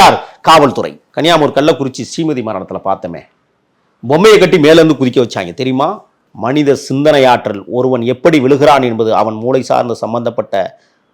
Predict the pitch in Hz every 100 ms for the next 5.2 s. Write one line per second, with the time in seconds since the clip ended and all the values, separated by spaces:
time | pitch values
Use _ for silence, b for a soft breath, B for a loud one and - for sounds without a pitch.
0 | _ _ - 90 76 58 _ _ _ 135
1 | 170 202 170 143 131 113 - 113 113 101
2 | 104 123 107 117 147 135 127 113 104 101
3 | 95 90 98 131 180 - 120 104 123 131
4 | 156 139 151 170 156 123 107 104 107 71
5 | - -